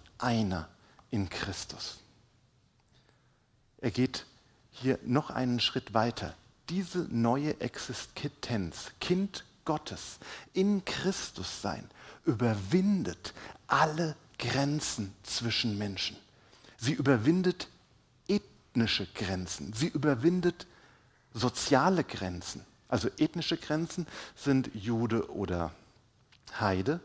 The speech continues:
Jude oder Grieche. Das war eine ganz tiefe Grenze, ähm, im Denken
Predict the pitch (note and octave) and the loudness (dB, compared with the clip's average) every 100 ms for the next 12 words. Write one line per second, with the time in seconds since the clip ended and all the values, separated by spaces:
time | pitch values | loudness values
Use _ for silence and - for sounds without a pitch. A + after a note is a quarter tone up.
0 | - - - - A2 A#2 - - - - | -14 -20 -20 -6 -2 -2 -2 0 -2 -2
1 | F#2+ A#2+ - F3+ - - - A2+ - G#2+ | -4 -4 -2 -4 -6 -12 -2 0 0 4
2 | A#2 A#2 A2+ - A#2 A#2 A#2 - C#3 C#3+ | 6 6 4 2 0 2 0 2 2 4
3 | D3+ C3+ - - E3 F3 - D3 - C3 | 0 -2 -6 -6 -6 -4 -4 -6 -2 -2
4 | A2+ G#2 G2+ - - - A#2 A2 - - | 0 -4 -8 -10 -6 0 2 2 -2 -16
5 | - A#2+ A2+ G#2+ B2 C3+ - C3 | -2 2 4 6 4 4 0 -4